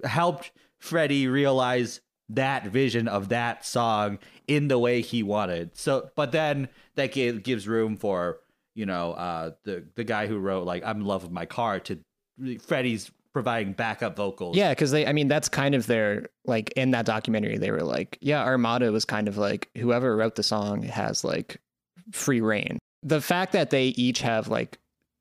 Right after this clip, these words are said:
Speaker 2: creative direction on the songs they write, and they put these songs on this album, the fact that, like, yeah, they're all different songs and they sound different, but they also sound very, like, cohesive together too,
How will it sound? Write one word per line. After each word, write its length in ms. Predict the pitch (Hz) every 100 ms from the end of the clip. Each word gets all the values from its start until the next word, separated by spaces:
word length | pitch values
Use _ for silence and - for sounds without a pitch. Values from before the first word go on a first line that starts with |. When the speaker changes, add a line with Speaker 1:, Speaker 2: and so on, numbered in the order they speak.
| _ _ -
Speaker 2:
creative 600 | - - 127 123 117 110
direction 460 | 104 117 110 - 117
on 120 | 113
the 80 | 110
songs 300 | - 113 113
they 140 | 110
write, 340 | 113 113 113 - _ _ _ _ -
and 200 | 131 123
they 260 | 117 - - _ _ _ -
put 160 | 151
these 140 | 175 143
songs 260 | 151 131
on 100 | 127
this 120 | 127 -
album, 300 | 123 113 113
the 60 |
fact 320 | - 147 151
that, 160 | 175 151
like, 240 | 120 117 117
yeah, 200 | 147 151
they're 160 | 139
all 120 | 120
different 460 | 113 117 - 117 110
songs 400 | - 110 113 117
and 80 | 110
they 80 | 113
sound 320 | 120 107 120
different, 460 | 143 180 175 - - -
but 140 | 127
they 120 | -
also 300 | 117 - 131
sound 400 | 123 - 113 110
very, 320 | 107 - -
like, 400 | - - - - - _ _ _ _
cohesive 540 | - 139 - 127 113 -
together 400 | 107 - - -
too, 220 | - 113